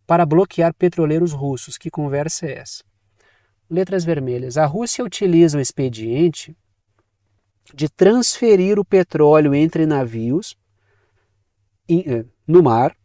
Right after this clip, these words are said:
para driblar as sanções impostas pela otan. Ou seja, o, ó o navio russo trazendo petróleo. Então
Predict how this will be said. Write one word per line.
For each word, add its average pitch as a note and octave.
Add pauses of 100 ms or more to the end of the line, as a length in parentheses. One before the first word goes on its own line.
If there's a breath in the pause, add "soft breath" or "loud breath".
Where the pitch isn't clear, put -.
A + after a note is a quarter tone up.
(760)
para F#3
driblar F#3+
as F#3
sanções F#3+
impostas F3+ (720)
pela F3+
otan. D#3 (480)
Ou D#3+
seja, C3+
o, F3+ (1600)
ó F#3
o -
navio A3
russo G#3+
trazendo G#3
petróleo. F3+
Então A#3